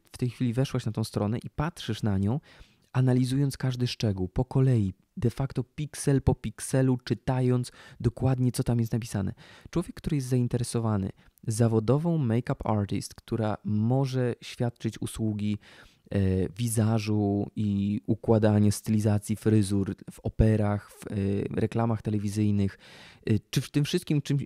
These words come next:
czym się zajmujesz na co dzień, ten człowiek nie patrzy na twoje logo. Okej, dobra, jest logo, gdzieś tam zapamiętam mniej więcej, jak ono wygląda, ale koncentruje się na zdjęciach, bo to jest portfolio, to na tym właśnie to polega.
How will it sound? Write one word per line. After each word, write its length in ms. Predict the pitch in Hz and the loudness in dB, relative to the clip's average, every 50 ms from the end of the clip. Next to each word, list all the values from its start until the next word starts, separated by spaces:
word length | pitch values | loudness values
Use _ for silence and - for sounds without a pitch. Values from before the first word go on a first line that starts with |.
| - _ - - - - - | -6 _ -10 -10 -10 -8 -4
czym 140 | - 139 139 | -2 -2 -2
się 120 | - 127 | 0 0
zajmujesz 360 | 131 135 139 143 147 135 - | 0 2 2 2 2 2 0
na 80 | 131 123 | -2 -2
co 160 | - - 107 | 0 -2 -2
dzień, 180 | 104 120 147 - - - - - - - | 0 -2 -4 -6 -8 -16 -20 -20 -8 -4
ten 120 | - 156 | -4 -2
człowiek 240 | - 175 185 175 - | 0 -2 -2 0 0
nie 120 | 170 156 | 0 0
patrzy 300 | - - 220 - - - | 0 -2 -4 -2 -2 -4
na 40 | 147 | -4
twoje 180 | - - 143 139 | 0 2 2 4
logo. 180 | 131 117 101 | 4 4 4
Okej, 240 | - - - 120 104 - | 4 4 4 4 4 6
dobra, 320 | 127 131 123 113 127 151 | 6 6 6 6 4 4
jest 200 | 165 147 127 - | 4 2 2 2
logo, 260 | 131 127 127 139 165 | 2 2 4 4 2
gdzieś 220 | 170 143 131 139 - | 2 2 0 0 2
tam 160 | - 143 135 | 2 0 2
zapamiętam 760 | 131 135 - 139 135 143 147 147 139 - 135 120 120 120 110 - _ _ | 2 2 2 4 4 6 6 4 4 4 4 4 4 2 0 -2 _ _
mniej 300 | 117 120 123 123 127 127 | 4 6 6 8 6 6
więcej, 300 | 131 147 147 135 - 135 | 6 6 4 4 4 2
jak 140 | 123 - 123 | 2 2 2
ono 140 | 123 117 110 | 2 2 2
wygląda, 560 | 113 107 110 104 104 104 101 110 143 175 214 - _ _ _ _ _ _ _ _ _ _ _ _ _ _ _ - _ | 2 2 2 2 2 2 2 0 -2 -2 -4 -8 _ _ _ _ _ _ _ _ _ _ _ _ _ _ _ -20 _
ale 200 | - 104 104 107 | -2 0 0 0
koncentruje 540 | - 110 113 107 - 113 110 - 123 120 110 | 2 0 -2 -2 -2 -4 -2 0 0 0 0
się 140 | - - 120 | 0 -2 0
na 160 | 117 123 123 | 0 0 0
zdjęciach, 760 | 117 110 110 123 131 139 131 117 107 - 92 73 - - - - - - - - | -2 -2 2 4 6 6 6 6 4 2 -2 -4 -4 -8 -16 -20 -20 -20 -10 -6
bo 80 | - - | -6 -4
to 80 | - | -4
jest 100 | 143 - | -6 -8
portfolio, 880 | - - 156 160 165 - - - - - - 170 165 147 123 107 101 - | -6 -6 -4 -4 -4 -6 -8 -12 -10 -2 0 4 4 4 4 4 0 0
to 160 | - - 127 | 0 0 0
na 260 | 127 127 135 135 131 | 0 2 2 0 0
tym 220 | - - 139 135 123 | 0 -2 -2 0 0
właśnie 280 | 131 131 - - 127 | -2 -2 -2 -4 -8
to 80 | - - | -8 -6
polega. 400 | - 131 135 135 123 110 92 | -6 -4 -2 -2 -4 -4 -8